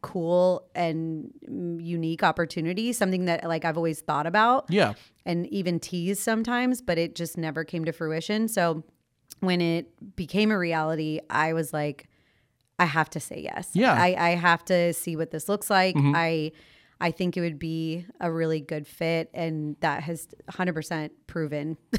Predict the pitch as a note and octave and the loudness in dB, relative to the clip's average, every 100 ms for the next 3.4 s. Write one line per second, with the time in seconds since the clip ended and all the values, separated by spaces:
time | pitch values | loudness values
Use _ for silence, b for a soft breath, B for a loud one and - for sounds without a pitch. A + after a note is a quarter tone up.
0 | - D#4 - D4+ C#3+ E2 - F#3 D#3 F#3 | 2 0 4 6 6 4 2 2 2 -2
1 | - G3 G3+ F3+ G3 - B B B F3 | -8 -4 -2 0 -2 -6 B B B 0
2 | F#3 E3+ F3+ G#3 C4+ C4+ G#3 D#3 E3+ D#3+ | 2 2 4 4 4 0 0 -2 -4 -4
3 | E3 D3 C3+ | -4 -4 -6